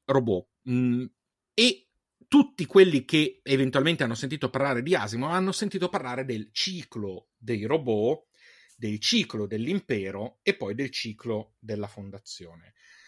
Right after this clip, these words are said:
Vogliamo dire anzitutto che quello del robot e anche quello dell'impero per molti versi non sono un ciclo? <laughs> Cioè, tutti li chiamano ciclo,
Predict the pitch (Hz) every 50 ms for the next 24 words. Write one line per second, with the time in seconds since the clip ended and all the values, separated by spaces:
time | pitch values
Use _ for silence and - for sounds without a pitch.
0 | _ _ _ 151 196 302 320 233 139 127 123 123 120 - - - - 120 - 127
1 | - - 120 - - 127 123 117 120 110 113 113 113 117 120 117 117 - - _
2 | - 123 127 135 131 - - - 131 117 113 107 113 113 107 110 120 117 113 -
3 | 113 107 110 107 107 - 110 107 104 - - - _ 139 139 139 117 - 131 117
4 | 117 110 - - 120 110 - 107 104 110 - _ _ _ _ _ - - - -
5 | 196 - - 208 190 143 - - - - 214 - - - - - 196 233 180 151
6 | - 233 - - - - 175 - - 202 185 165 - - 214 202 - 190 175